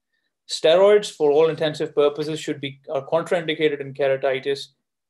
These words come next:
and should not be considered, uh, when you see these patients,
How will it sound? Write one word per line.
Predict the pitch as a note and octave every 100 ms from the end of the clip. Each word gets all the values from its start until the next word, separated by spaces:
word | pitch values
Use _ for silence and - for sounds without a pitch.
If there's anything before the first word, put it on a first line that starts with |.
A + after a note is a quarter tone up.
| -
and | D3 C3+ C3+ C3+ C3+ - _ _
should | - C#3+
not | C#3+ C#3+
be | C#3+
considered, | C#3 C3+ - C#3 C3+ C3+ - _ _ _
uh, | D3 D3 C#3 -
when | C#3 C#3
you | C3+
see | C3+ D3
these | C3+ C#3
patients, | - B2+ - C3 -